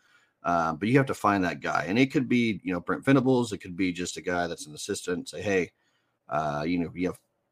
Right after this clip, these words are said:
one minute here. Let's not throw the ball. Let's just keep running. Let's just burn the clock out and not give the, the team another chance." So, um, that's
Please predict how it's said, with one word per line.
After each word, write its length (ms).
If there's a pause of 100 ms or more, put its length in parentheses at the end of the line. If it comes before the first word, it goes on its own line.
(180)
one 240
minute 200
here. 380
Let's 200
not 200
throw 120
the 100
ball. 200
Let's 140
just 200
keep 200
running. 460
Let's 140
just 180
burn 220
the 60
clock 340
out 240
and 80
not 180
give 140
the, 300 (220)
the 100
team 220
another 180
chance." 380
So, 340 (760)
um, 600
that's 460